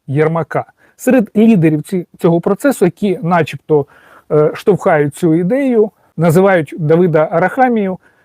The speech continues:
і Данила Гетьманцева. Проти цих двох персонажів ві-, від «Слуги народу» дуже багато різних,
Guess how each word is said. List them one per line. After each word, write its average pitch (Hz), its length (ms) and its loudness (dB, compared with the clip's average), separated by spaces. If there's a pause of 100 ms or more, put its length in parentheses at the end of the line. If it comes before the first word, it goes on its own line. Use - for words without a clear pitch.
(140)
і 175 140 -2
Данила 170 520 4 (100)
Гетьманцева. 135 720 -8
Проти 165 500 2 (360)
цих 190 200 2
двох 156 260 0
персонажів 170 800 -2 (440)
ві-, 143 300 -4
від 156 160 -2
«Слуги 165 280 2
народу» 208 340 2
дуже 165 220 2
багато 156 360 2
різних, 156 500 -4